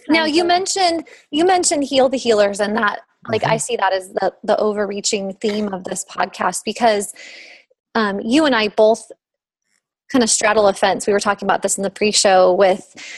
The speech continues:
Speaker 1: uh, working with lay people and
Speaker 3: Mm-hmm.
Speaker 1: professional people, all of whom are positioned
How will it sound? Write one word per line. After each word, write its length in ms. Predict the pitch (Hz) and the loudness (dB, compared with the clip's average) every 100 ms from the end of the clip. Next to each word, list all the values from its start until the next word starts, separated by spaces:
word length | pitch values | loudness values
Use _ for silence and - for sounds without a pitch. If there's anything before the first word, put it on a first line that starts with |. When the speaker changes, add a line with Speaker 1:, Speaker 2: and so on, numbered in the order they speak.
| - _ - | -20 _ -6
Speaker 1:
uh, 100 | - | 0
working 420 | 240 262 311 285 | 2 2 2 4
with 240 | 262 233 233 - - | 4 2 -4 -14 -4
lay 520 | 233 214 233 269 294 | 0 4 4 4 2
people 760 | 302 294 285 294 294 330 359 _ _ _ | 0 -2 0 4 6 6 2 _ _ _
and 340 | 240 240 233 233 | -2 0 2 0
Speaker 3:
Mm-hmm. 20 | 233 | -2
Speaker 1:
professional 680 | - - - 220 - 214 190 | -6 -2 -2 0 -2 -2 -4
people, 680 | 220 202 - 202 233 262 - _ _ _ | -6 -4 0 2 2 0 -8 _ _ _
all 280 | 240 277 320 | 4 6 4
of 180 | 294 - | 2 -2
whom 420 | 262 240 233 226 - | -2 0 0 -2 0
are 320 | 214 214 208 | 0 2 -2
positioned 760 | - 214 226 - 220 208 220 | -6 -4 -4 -2 -4 -4 -6